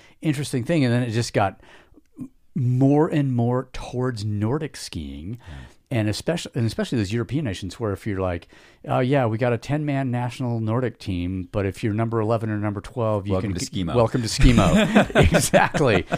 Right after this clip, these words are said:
Speaker 1: And so then all of a sudden the level just went super
Speaker 2: Yeah.
Speaker 1: high and the events turned,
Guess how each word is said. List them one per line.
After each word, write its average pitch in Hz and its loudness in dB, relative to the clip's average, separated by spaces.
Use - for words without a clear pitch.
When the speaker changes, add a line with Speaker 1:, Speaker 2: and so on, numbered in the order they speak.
Speaker 1:
And 139 4
so 127 4
then 135 4
all 143 6
of 110 2
a - 0
sudden 98 -2
the 87 -2
level 80 -6
just 76 -16
went 73 -14
super - -14
Speaker 2:
Yeah. 110 -2
Speaker 1:
high 120 2
and 104 2
the 95 0
events 90 -6
turned, 78 -6